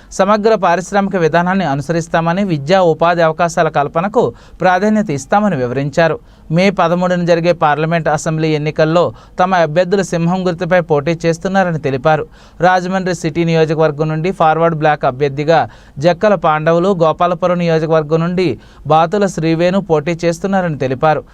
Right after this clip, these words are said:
రాజమండ్రి ఎంపీ స్థానానికి ఐదుగురు పేర్లు పరిశీలనలో ఉన్నాయని, వారిలో ఒకరిని ఖరారు చేస్తామని సుందర రామరాజు తెలిపారు.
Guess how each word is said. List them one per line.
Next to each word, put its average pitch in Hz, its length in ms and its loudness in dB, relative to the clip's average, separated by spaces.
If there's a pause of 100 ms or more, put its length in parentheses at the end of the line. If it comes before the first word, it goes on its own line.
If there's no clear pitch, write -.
(200)
రాజమండ్రి 180 560 0
ఎంపీ 165 260 0
స్థానానికి 170 500 -2
ఐదుగురు 156 340 2
పేర్లు 156 320 0
పరిశీలనలో 170 540 0
ఉన్నాయని, 151 640 -2 (280)
వారిలో 185 300 2
ఒకరిని 202 400 0
ఖరారు 175 340 2
చేస్తామని 170 640 -2
సుందర 190 380 0
రామరాజు 156 480 0
తెలిపారు. 135 520 -2